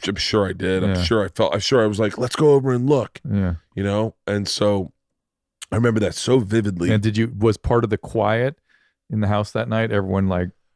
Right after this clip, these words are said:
Speaker 1: Oh, there was
Speaker 2: Bird,
Speaker 1: never,
Speaker 2: Bird
Speaker 1: let me,
Speaker 2: was, uh,
Speaker 1: there was
Speaker 2: Bird caused this.
Speaker 1: Oh, I know. I don't know about that. But that, but I'll say that there's never been quiet. I've never been able to hear quiet. Quiet for me becomes very loud.
Speaker 2: Mm.
Speaker 1: So, like, a second it gets quiet, I hear loudness everywhere. So, um,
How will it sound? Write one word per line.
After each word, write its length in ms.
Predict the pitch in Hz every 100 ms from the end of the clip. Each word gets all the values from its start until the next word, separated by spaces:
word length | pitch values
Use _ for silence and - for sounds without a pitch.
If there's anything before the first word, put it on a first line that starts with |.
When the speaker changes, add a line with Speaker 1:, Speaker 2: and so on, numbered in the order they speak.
| _ -
Speaker 1:
Oh, 220 | 107 107
there 180 | 131 208
was 180 | 247 196
Speaker 2:
Bird, 60 |
Speaker 1:
never, 240 | 202 190 185
Speaker 2:
Bird 180 | 208 214
Speaker 1:
let 100 | 214
me, 80 |
Speaker 2:
was, 240 | 107 101 113
uh, 420 | 104 98 98 98
Speaker 1:
there 100 | 139
was 160 | 196 170
Speaker 2:
Bird 200 | 107 104
caused 320 | 120 104 95
this. 240 | 95 80 -
Speaker 1:
Oh, 100 | 113
I 100 | 113 117
know. 240 | 117 110
I 60 | 127
don't 120 | 123
know 80 | 107
about 200 | 98 87
that. 260 | 113 95
But 100 | -
that, 180 | 104 120
but 120 | 127
I'll 160 | 131 135
say 220 | - 143
that 140 | 123 110
there's 200 | 120 127
never 180 | 170
been 180 | 175 165
quiet. 440 | 127 139 131 101 -
I've 120 | 107
never 180 | 123 151
been 160 | 147 143
able 160 | 123
to 60 | 117
hear 180 | 107 110
quiet. 480 | - 110 101 87 - _ - _ -
Quiet 380 | 143 156 151 -
for 120 | - 127
me 160 | 131
becomes 340 | 113 107 104 90
very 180 | 101
loud. 340 | 95 85 85 -
Speaker 2:
Mm. 240 | 98 85 - _ _ -
Speaker 1:
So, 160 | -
like, 160 | 113 104
a 60 | 110
second 340 | - 147 151
it 40 |
gets 180 | 139 135
quiet, 360 | - 135 127 -
I 80 | 101
hear 300 | 98 110 98 - _ _
loudness 600 | 92 98 101 92 90 -
everywhere. 500 | 92 87 69 - - _ _ _ _ _
So, 500 | - - 113 104 101
um, 440 | 98 101 98 95